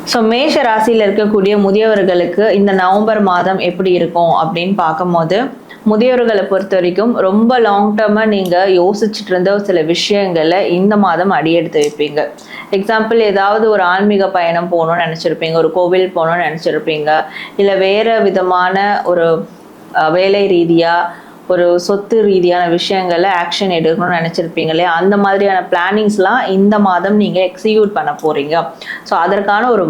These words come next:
வாய்ப்பு உங்களுக்கு உருவாகும் அப்படின்னு இருக்கு. And இந்த மாதம் நீங்க எதையும் தள்ளி போடாம அப்பப்ப செய்யக்கூடிய செயல்களை உங்களால முடிஞ்ச அளவுக்கு அதை பர்ஃபெக்ஷனா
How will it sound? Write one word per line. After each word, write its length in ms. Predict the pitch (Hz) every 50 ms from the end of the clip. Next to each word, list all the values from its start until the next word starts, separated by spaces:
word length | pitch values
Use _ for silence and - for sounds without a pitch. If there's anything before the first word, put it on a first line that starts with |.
| 165
வாய்ப்பு 360 | 170 180 202 240 254 254 269 247
உங்களுக்கு 320 | 226 196 170 156 160 - 156 160
உருவாகும் 500 | 156 175 185 196 190 170 156 160 175 180
அப்படின்னு 340 | 165 - 156 160 165 160 151
இருக்கு. 200 | - - - 151 - - - - - - -
And 200 | - 170 170 175 180 196
இந்த 100 | 220 240
மாதம் 320 | 226 226 220 220 262 285 277
நீங்க 160 | 247 214 196 190
எதையும் 420 | 180 185 185 214 233 254 254 247
தள்ளி 320 | 247 202 185 220 247 269 247 233
போடாம 340 | 214 202 190 175 170 165 175 190 240 294 - - - - - - - - - - - - - - - 185
அப்பப்ப 400 | 185 - - 262 247 240 247 269
செய்யக்கூடிய 640 | 269 269 247 214 214 214 214 214 220 208 202 196 190
செயல்களை 600 | 196 202 190 185 196 202 202 202 185 180 175 185 220 233 214 -
உங்களால 320 | 175 180 180 190 196 214 208 196
முடிஞ்ச 320 | 185 180 190 214 226 220 220
அளவுக்கு 400 | 208 185 180 180 190 196 190 269
அதை 240 | 254 214 180 180 190 196 196
பர்ஃபெக்ஷனா 580 | 190 180 180 185 214 202 208 - - 196 196